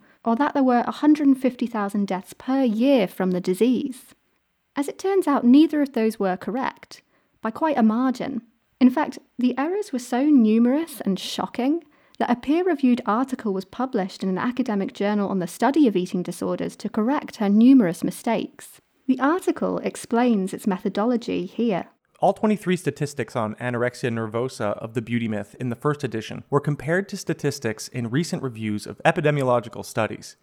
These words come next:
Speaker 2: According to these reviews, in Western countries, three hundred and fifty individuals of every million suffer from anorexia.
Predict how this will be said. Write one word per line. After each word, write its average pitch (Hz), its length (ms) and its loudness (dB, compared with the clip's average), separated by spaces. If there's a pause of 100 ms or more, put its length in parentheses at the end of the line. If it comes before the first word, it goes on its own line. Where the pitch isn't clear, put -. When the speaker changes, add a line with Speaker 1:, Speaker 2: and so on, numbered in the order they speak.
(220)
Speaker 2:
According 285 320 -2
to 202 100 0
these 147 380 -6
reviews, 101 500 -8
in 123 140 -6
Western 151 320 -2
countries, - 400 -10
three 214 240 -4
hundred 269 240 -4
and 131 80 -8
fifty 151 380 -6
individuals 117 600 -4
of 120 140 -2
every 131 220 2
million 120 440 -2
suffer 113 360 -6
from 110 160 -8
anorexia. 104 560 -6